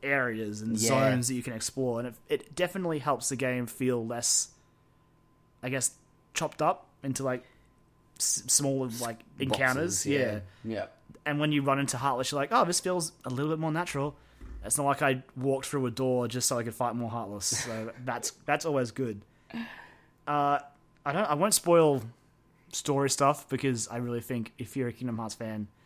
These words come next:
Speaker 1: you'll probably enjoy it, and you'll s-, enjoy seeing where it slots into the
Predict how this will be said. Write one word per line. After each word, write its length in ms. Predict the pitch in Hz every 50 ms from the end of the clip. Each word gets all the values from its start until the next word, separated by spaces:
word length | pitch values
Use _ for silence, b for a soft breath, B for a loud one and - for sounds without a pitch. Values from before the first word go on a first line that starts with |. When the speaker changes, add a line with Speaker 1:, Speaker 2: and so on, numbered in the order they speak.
| b b b b b b b b
Speaker 1:
you'll 160 | 247 269 294
probably 500 | 269 277 269 247 233 196 170 143 131 - -
enjoy 420 | 147 143 135 123 135 139 131 135
it, 240 | 143 147 151 147 - - - _
and 140 | - 127 127
you'll 80 | 127 123
s-, 120 | 117 -
enjoy 340 | 113 131 139 127 135 131 131
seeing 340 | 131 - - 139 127 127 127
where 100 | 127 123
it 80 | 120 107
slots 300 | - - 123 - - -
into 140 | 131 120 117
the 240 | 113 117 113 113